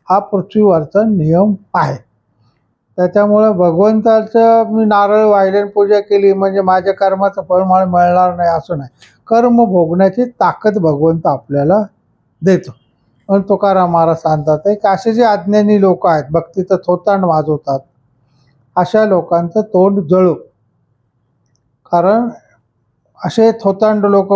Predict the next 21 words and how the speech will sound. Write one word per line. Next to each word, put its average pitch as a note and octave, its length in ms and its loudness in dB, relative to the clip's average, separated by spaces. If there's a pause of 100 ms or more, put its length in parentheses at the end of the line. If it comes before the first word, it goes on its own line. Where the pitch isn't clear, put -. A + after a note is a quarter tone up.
प्रवचन G3+ 460 0
करतात, E3+ 420 0
कीर्तन F#3 520 -2
करतात, D#3 580 0 (760)
पैसे F#3+ 340 0
घेऊन F3+ 260 0
कीर्तन F3 460 0
करतात D3+ 520 0 (100)
आणि F3+ 260 0
मग G#3 120 2
समाजामध्ये G3 920 0
बघा, G3+ 320 0
हे F3+ 100 2
असे F#3 320 0
भक्ती F3 360 -8
केले G3 300 0
केलं G3 280 -2
पैसे F#3 380 -2
मिळतात, G#3+ 360 0 (1500)
नाही F3+ 140 0
का? - 120 -12